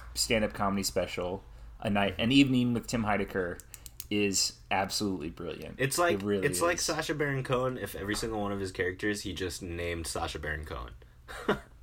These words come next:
Speaker 2: It's like the
Speaker 1: Mm-hmm.
Speaker 2: same thing, but he just uses his own name, which is amazing
Speaker 1: He,
Speaker 2: to me.
Speaker 1: he, he is more subtle, though, like, in a
Speaker 2: Mm-hmm.
Speaker 1: way that I personally appreciate.
Speaker 2: Mm-hmm.
Speaker 1: That his, the movements of his comedy are within,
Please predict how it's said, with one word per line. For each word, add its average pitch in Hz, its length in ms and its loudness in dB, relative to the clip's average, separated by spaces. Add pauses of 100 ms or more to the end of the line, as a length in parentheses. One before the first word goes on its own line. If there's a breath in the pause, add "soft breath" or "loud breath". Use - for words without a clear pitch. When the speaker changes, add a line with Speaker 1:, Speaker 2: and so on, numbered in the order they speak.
(120)
Speaker 2:
It's - 120 0
like - 100 2
the 175 60 2
Speaker 1:
Mm-hmm. 156 160 4
Speaker 2:
same 151 280 6
thing, 127 240 4
but 98 140 -2
he 101 60 2
just 110 200 -2
uses 104 300 0
his 95 160 -4
own 92 180 -2
name, 90 200 -6
which 82 120 -10
is - 120 -8
amazing 87 320 -10
Speaker 1:
He, 151 140 -2
Speaker 2:
to - 100 -12
me. - 60 -14
Speaker 1:
he, 226 360 2
he 233 240 6
is - 440 4
more 139 840 4
subtle, 113 720 4
though, 87 360 -4 (100)
like, 113 220 4
in 139 100 6
a 185 40 8
Speaker 2:
Mm-hmm. 107 100 4
Speaker 1:
way 110 160 6
that 104 280 2 (120)
I 101 460 6
personally 123 540 2
appreciate. 143 640 0
Speaker 2:
Mm-hmm. 147 800 0
Speaker 1:
That 135 180 6
his, 131 580 2 (400 soft breath)
the 123 80 2
movements 131 680 4
of 120 180 4
his 110 300 2
comedy 110 500 2
are 104 240 4
within, 101 680 -2